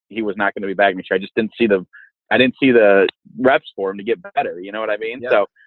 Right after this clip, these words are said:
Speaker 1: good place for him to land, you know, learn behind Aaron Rodgers. In a few years, who knows? Maybe he, bec-, you know, I
Speaker 2: Sure.
Speaker 1: like it. It's a good spot for him. I like it for the
Speaker 2: Yep.
Speaker 1: Browns. And we know now that Jarvis Landry was traded for a fourth and a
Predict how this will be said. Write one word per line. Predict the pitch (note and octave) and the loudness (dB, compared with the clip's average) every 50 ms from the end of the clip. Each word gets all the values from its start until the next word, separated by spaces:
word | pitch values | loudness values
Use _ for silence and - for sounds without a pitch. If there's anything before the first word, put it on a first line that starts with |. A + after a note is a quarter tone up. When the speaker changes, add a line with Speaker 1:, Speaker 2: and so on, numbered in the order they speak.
| _ - | _ 0
Speaker 1:
good | - F#3 F3+ | 2 2 2
place | - F#3+ F#3+ F#3 - | 4 2 2 2 0
for | E3 D#3 | -2 -4
him | D3 D#3+ E3 | -2 -4 -4
to | D#3 D3 | -4 -4
land, | C#3 C#3 C#3+ D3 D#3 D#3 D#3+ D3+ - | -2 -2 -2 -2 -4 -6 -6 -10 -8
you | D#3 D#3+ | -2 2
know, | D#3+ D#3 D#3+ E3 - _ _ _ _ - | 4 4 4 2 0 _ _ _ _ 0
learn | C3+ C#3+ D3 D3 | 2 2 2 2
behind | D#3 D3 C#3 D3 C#3+ C#3+ C#3+ | 2 0 2 2 0 2 2
Aaron | C#3+ C#3+ C#3+ C#3 | 2 2 2 2
Rodgers. | C#3 C3 C3 C#3 C#3 C#3 D#3 D#3 E3 D#3+ - _ _ _ _ _ _ _ - | 2 4 4 2 2 0 -2 -2 -2 -4 -8 _ _ _ _ _ _ _ -6
In | A#2+ B2+ | -4 -4
a | A#2+ | -4
few | - - D#3+ | -4 -4 -2
years, | D#3 D#3 E3 E3 E3 D#3 - | 0 2 2 2 2 0 -2
who | F#3 F3+ | -2 0
knows? | F#3 G3 E3 A#2 G2 - | 2 4 4 2 2 0
Maybe | A2+ B2 C3+ C#3 C#3+ C#3 | 0 0 2 2 0 -2
he, | D3 C#3 | -2 -2
bec-, | C#3 C3 - - | -4 -6 -4 0
you | C3+ C3 | 2 2
know, | B2+ C3 D3+ D#3 _ _ _ - | 4 4 2 0 _ _ _ -2
I | A2+ | 2
Speaker 2:
Sure. | C3 C#3 | 4 4
Speaker 1:
like | D#3 D#3+ - | 4 2 0
it. | A2+ G2+ | -2 -6
It's | G2 - | -6 -4
a | |
good | A2 C#3+ C#3+ | -4 -4 -2
spot | - - D3+ C#3+ C#3 | 0 0 0 0 0
for | C3+ C#3 | 0 0
him. | D3 D#3 C#3+ | 0 2 2
I | A#2 | 2
like | A2+ B2+ C3+ C3+ | 2 2 0 0
it | C3+ | -2
for | - | -2
the | C#3 C3 | 0 2
Speaker 2:
Yep. | B2 | 2
Speaker 1:
Browns. | C#3 C#3 C#3+ D#3 - _ _ _ _ - | 2 2 2 0 -4 _ _ _ _ -2
And | D#3 E3+ G#3+ A3 G3 F3 E3+ D#3+ | 0 2 2 4 4 2 2 2
we | D#3 D#3 | 2 2
know | D#3 D#3 D#3 | 4 4 6
now | D#3 D#3+ E3 E3 D#3+ D#3+ | 6 4 4 4 4 4
that | D3 C#3+ C#3+ C3+ - _ _ _ _ _ | 4 2 2 0 -2 _ _ _ _ _
Jarvis | - D#3 E3+ F3 E3 D3+ - D3+ | 2 2 2 2 -2 -6 -8 -6
Landry | D3+ D#3+ E3 D3 C#3+ C3 | -6 -6 -6 -6 -6 -6
was | B2 - | -6 -6
traded | - D3 C3+ C3+ - | -4 -4 -4 -4 -2
for | - A#2 | -4 -6
a | G2+ - _ | -6 -6 _
fourth | - D3 D3+ D3 - _ | 2 2 2 2 0 _
and | - C3 | -8 -8
a | B2+ | -8